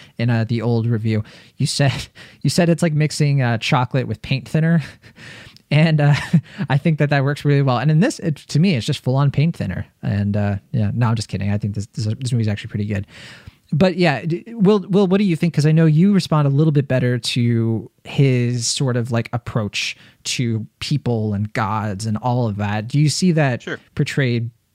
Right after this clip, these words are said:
Speaker 1: better here? And if so, like, you know, let's get into a little bit of detail. What, what were some things you would wanna pick out?
Speaker 2: Yeah, I mean, I, I do disagree with you not only on Batman v Superman, but Man of Steel. I mean, I haven't seen it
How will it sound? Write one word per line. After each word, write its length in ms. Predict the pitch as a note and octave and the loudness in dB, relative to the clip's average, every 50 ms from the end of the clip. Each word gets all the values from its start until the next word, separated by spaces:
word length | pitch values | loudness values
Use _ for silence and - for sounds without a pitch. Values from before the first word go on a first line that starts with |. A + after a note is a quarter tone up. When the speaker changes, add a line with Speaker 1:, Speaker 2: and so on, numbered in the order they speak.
| _ - | _ -2
Speaker 1:
better 280 | C3+ B2 A#2+ A#2+ A#2 | -2 -2 0 -2 -4
here? 400 | A2+ - - - A#2 A2+ A2+ A2 | -6 -6 -4 -4 -2 -2 0 0
And 80 | A#2 A2+ | -2 -2
if 80 | A2 - | -2 -4
so, 300 | - - A2 G#2 G#2+ A2 | -2 -2 -2 0 0 0
like, 260 | G#2+ A2 A2 - - | -2 -2 -4 -4 -2
you 80 | A#2+ | -2
know, 180 | G3+ G3 G3+ G3+ - - - _ - | -2 -2 -4 -6 -8 -12 -20 _ -6
let's 100 | F3 - | -6 -2
get 120 | - F3+ E3+ | 0 0 0
into 200 | D#3 C#3 B2+ B2 | 2 2 2 2
a 260 | A#2+ B2 D#3+ G#3+ A3 | 0 0 0 0 0
little 160 | C#4 C#4 F#3+ | 0 2 2
bit 80 | C#3+ A2+ | 0 0
of 80 | F#2 | -4
detail. 400 | - G2 F#2 F#2 - G#2+ F#2+ G#2+ | -6 -8 -10 -8 -6 -6 -4 0
What, 140 | B2 D3 F3 | 0 0 0
what 180 | G3 F3+ G3 G3+ | 0 0 2 2
were 100 | F#3 D#3+ | 2 0
some 160 | - - D3 - | 2 0 0 2
things 260 | - C#3 B2 A#2 G#2+ | 2 0 0 0 -2
you 60 | A#2+ | -2
would 100 | A#2+ A#2+ | 0 0
wanna 160 | A#2 A2 G2 | 0 0 -2
pick 220 | - - G#2+ - G2+ | -2 -4 -6 -4 -4
out? 240 | F#2+ F#2+ - - _ _ - _ _ _ _ _ _ _ _ - | -6 -6 -6 -8 _ _ -20 _ _ _ _ _ _ _ _ -4
Speaker 2:
Yeah, 140 | C4+ C#4+ F3 | -2 -2 -2
I 60 | E3+ | -2
mean, 400 | F3+ F3+ F3+ E3+ E3 D#3 C3+ - - | -2 -2 -2 -2 -4 -6 -8 -8 -4
I, 300 | - C#3+ E3 D#3+ C#3+ - _ - C#3 | -2 0 0 0 -2 -8 _ -6 -6
I 100 | C#3 C#3+ | -6 -4
do 180 | D#3 G3 G3 | -4 -4 -4
disagree 380 | D#3 E3 D3 C3 - - B2+ B2 | -4 -4 -6 -6 -6 -6 -4 -4
with 140 | B2 A#2 A#2+ | -4 -6 -6
you 160 | A2+ A2+ A2 | -8 -6 -4
not 180 | A2+ A#2+ A#2+ | -2 -2 -2
only 220 | A#2 A#2 A2+ A2 G#2+ | -2 -2 -4 -6 -4
on 340 | G#2 G#2+ G#2+ G#2+ G#2+ G#2 F#2+ | -4 -4 -2 -4 -4 -6 -6
Batman 320 | F2+ G#2+ G#2 G2+ G#2 G2 | -6 -6 -6 -6 -8 -10
v 100 | G2 G2 | -10 -8
Superman, 520 | - - C#3 B2 G#2 A#2+ A#2 A2+ G#2 G2 - | -6 -6 -6 -6 -6 -4 -6 -6 -6 -8 -6
but 180 | G2+ G2+ G2 | -6 -6 -6
Man 200 | F#2 G#2+ G#2+ G#2 | -4 -6 -6 -6
of 80 | G2+ - | -4 -6
Steel. 400 | - - A2+ A2+ A#2+ A#2+ A#2 G#2+ | -8 -6 -6 -4 -2 -2 -2 -2
I 80 | A2 G#2+ | -4 -4
mean, 100 | A2+ A#2 | -4 -2
I 60 | B2 | 0
haven't 280 | D3+ D#3+ D3 A#2+ - | 0 0 -2 -2 -8
seen 240 | - - B2+ C3 C3+ | -8 -6 -4 -2 -2
it 140 | C#3 C3+ | -2 -4